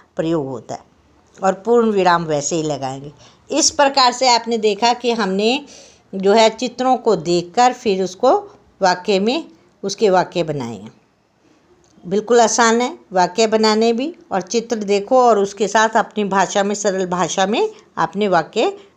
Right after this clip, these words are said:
को बनाना है। नेक्स्ट आ जाइए प्रश्न नंबर सात, पाठ बहादुर दोस्त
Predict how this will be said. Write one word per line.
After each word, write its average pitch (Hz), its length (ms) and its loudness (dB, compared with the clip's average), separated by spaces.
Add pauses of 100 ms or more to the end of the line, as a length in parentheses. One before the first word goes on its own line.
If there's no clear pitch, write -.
को 180 80 -4
बनाना 139 400 -6
है। - 120 -18 (840)
नेक्स्ट 277 380 2
आ 262 140 6
जाइए 254 360 2
प्रश्न 254 380 -2
नंबर 240 240 0
सात, 226 600 2 (1300)
पाठ 233 340 2 (240)
बहादुर 220 640 2
दोस्त 262 440 2